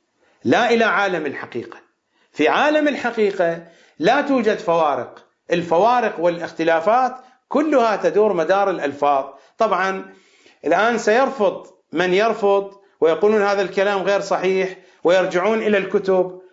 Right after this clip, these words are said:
أنا أقول: رجعت إلى هذه الكتب، لو حللت هذه الكتب ودققت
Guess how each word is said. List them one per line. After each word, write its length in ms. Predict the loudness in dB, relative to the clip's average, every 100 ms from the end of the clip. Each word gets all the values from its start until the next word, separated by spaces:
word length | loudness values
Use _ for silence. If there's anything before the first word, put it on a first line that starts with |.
| _
أنا 180 | 0 0
أقول: 220 | 2 2
رجعت 440 | 2 0 0 0 0
إلى 140 | 0
هذه 360 | 2 2 -2 -6
الكتب، 480 | -6 -6 -4 -6 -10 _ _ _ _ _ _
لو 200 | 2 2 2
حللت 540 | 2 2 2 2 2
هذه 280 | 0 -2 -6
الكتب 520 | -8 -6 -4 -4 0
ودققت 840 | 2 2 0 -2 -2 -2 -4 -14